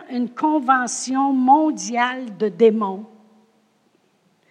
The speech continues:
Satan leur donne ses instructions. » Fait qu'imaginez-vous que Satan, il invite tous les démons à sa convention mondiale. Il dit, « Aussi longtemps que les chrétiens se tiennent en relation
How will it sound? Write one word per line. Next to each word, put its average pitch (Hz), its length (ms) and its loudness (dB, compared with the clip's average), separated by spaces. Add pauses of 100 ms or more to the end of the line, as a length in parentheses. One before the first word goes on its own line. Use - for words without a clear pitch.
(340)
Satan 302 680 0
leur 240 200 2
donne 247 340 -4
ses 202 400 -4
instructions. » 196 760 -10 (720)
Fait 170 100 -20
qu'imaginez-vous 269 840 0 (440)
que 226 100 -6
Satan, 262 640 0 (140)
il 220 120 -8
invite 233 380 -4
tous 294 180 -10
les 277 160 0
démons 254 480 2
à - 140 -10
sa 233 180 -2
convention 240 720 -6
mondiale. 196 560 -8 (1080)
Il 240 140 -4
dit, « 240 180 2
Aussi 339 440 2 (100)
longtemps 320 480 2
que 311 140 -2
les 247 200 0
chrétiens 302 640 -2
se 285 180 -6
tiennent 269 500 -2
en 226 160 0
relation 285 800 -2